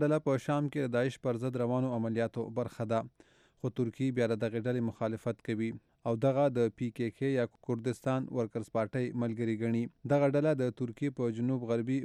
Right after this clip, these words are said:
برخه کې د کال نولس سوه اتیایم راهیسې د حکومت پر ضد جنګیږي. امریکا چې وای پی جی ډلې ته کومې مرستې او وسله ورکوي، ترکیه یره لري دغه وسلې د پی کی کی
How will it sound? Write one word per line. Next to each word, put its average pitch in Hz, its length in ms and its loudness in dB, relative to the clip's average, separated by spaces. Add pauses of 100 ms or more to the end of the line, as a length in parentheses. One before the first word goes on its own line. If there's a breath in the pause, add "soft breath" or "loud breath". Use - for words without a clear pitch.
(120)
برخه 127 260 -2
کې 135 180 -2
د 117 140 -2
کال 120 220 0
نولس 131 320 -2
سوه 135 180 0
اتیایم 120 440 -2
راهیسې 117 300 -2
د 107 120 -2
حکومت 117 420 -2
پر 113 160 -2
ضد 107 220 -4
جنګیږي. 113 460 -2 (480)
امریکا 143 320 2 (100)
چې 160 200 0
وای 131 220 2
پی 127 80 0 (100)
جی 147 80 4 (140)
ډلې 139 260 2
ته 143 180 0
کومې 127 260 0
مرستې 139 300 -2 (120)
او - 100 2
وسله 135 320 0
ورکوي، 135 260 -2 (140)
ترکیه 135 320 -4 (480 soft breath)
یره 139 240 2
لري 135 260 2
دغه 117 220 2
وسلې 135 280 -4 (120)
د 107 160 0
پی 113 180 -4
کی 113 140 -2
کی 131 160 -2